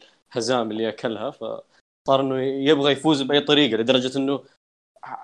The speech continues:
مع نزاله مع تسوجي اول مرة اشوف اوكادا يستهدف الظهر. اشياء جديدة، جالس يسوي اشياء جديدة، بس يبغى يفوز. فهنا بهذا النزال يعني، آه، بالبداية حاول يسيطر على جيف كوب، جيف كوب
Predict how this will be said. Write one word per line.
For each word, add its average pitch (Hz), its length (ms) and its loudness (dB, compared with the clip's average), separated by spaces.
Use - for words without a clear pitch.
مع 147 220 0
نزاله 147 340 4
مع 147 160 2
تسوجي 170 480 2
اول 165 260 2
مرة 160 200 2
اشوف 165 320 -4
اوكادا 175 320 0
يستهدف 190 380 -4
الظهر. - 360 -4
اشياء - 280 2
جديدة، 151 300 -2
جالس 156 220 -2
يسوي 170 200 -2
اشياء 151 180 0
جديدة، 147 260 -2
بس 170 180 -4
يبغى 160 340 2
يفوز. 143 420 -6
فهنا 123 420 0
بهذا 180 220 0
النزال 202 360 0
يعني، 110 480 -2
آه، 98 360 -6
بالبداية 110 400 0
حاول 180 260 0
يسيطر 175 280 -6
على 139 80 -2
جيف 131 140 -4
كوب، 180 260 -4
جيف 131 140 -6
كوب 175 280 -6